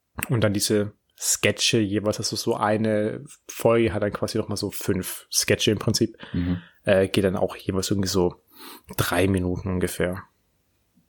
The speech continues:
Speaker 1: Und deswegen, das kann man auch innerhalb von zwei Stunden gut durchgucken. Äh, und sehr unterhaltsam.
Speaker 2: Ja, und ich merke wieder, deine,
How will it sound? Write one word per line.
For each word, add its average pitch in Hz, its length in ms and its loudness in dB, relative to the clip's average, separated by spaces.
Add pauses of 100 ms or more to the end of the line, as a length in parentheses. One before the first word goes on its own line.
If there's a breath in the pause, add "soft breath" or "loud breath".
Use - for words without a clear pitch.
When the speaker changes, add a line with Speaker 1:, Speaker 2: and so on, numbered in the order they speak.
(1000)
Speaker 1:
Und 113 120 -6
deswegen, 143 440 2
das - 240 -2
kann - 160 4
man 139 100 2
auch 110 100 2
innerhalb 120 300 2
von 107 320 0 (540 loud breath)
zwei 95 260 2
Stunden 98 520 -2
gut 110 200 0
durchgucken. 110 420 2 (920 loud breath)
Äh, 98 180 2
und - 200 -6 (100)
sehr - 220 2
unterhaltsam. 98 420 -4 (160)
Speaker 2:
Ja, 90 140 -8 (100)
und 98 300 -4
ich 98 140 -4
merke 98 280 4
wieder, 92 260 4
deine, 87 800 2